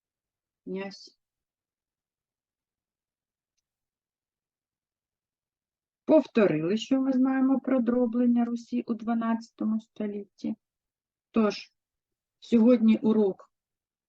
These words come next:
сподіваюся, що він був для тебе корисним, тому що ми поглибили свої знання про клімат, дізналися, що таке клімат,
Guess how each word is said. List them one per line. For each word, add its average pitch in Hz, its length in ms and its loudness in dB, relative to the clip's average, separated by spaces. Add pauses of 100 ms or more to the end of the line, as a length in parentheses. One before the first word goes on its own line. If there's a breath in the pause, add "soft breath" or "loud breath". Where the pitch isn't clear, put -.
(1160)
сподіваюся, 196 840 0
що - 240 -6
він 190 200 -4
був 185 160 -2
для 180 180 0
тебе 180 380 -4
корисним, 185 720 -2 (1000)
тому 240 260 8
що - 320 -2
ми 202 380 2 (200)
поглибили 208 800 4
свої 202 420 -2
знання 175 460 -2
про 254 220 0
клімат, 185 580 -2 (1000)
дізналися, 233 760 4
що 254 280 -4
таке 185 400 -2
клімат, 180 760 0